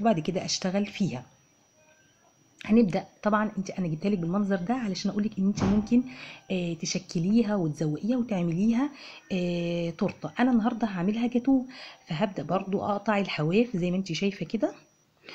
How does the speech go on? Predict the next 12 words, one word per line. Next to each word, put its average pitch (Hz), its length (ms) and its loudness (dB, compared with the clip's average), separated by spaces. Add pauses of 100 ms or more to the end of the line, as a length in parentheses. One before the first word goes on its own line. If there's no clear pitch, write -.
(160)
وطبعا 185 360 4
الحواف 175 400 -4
دي 160 120 -6
احنا 170 160 -8
بناخدها 196 520 -2
وبنعمل 170 440 -2
منها، 196 460 0 (480)
آه، 160 680 -4
احلى 175 280 0
بولات 160 360 0
جميله 165 440 0
جدا، 190 680 -2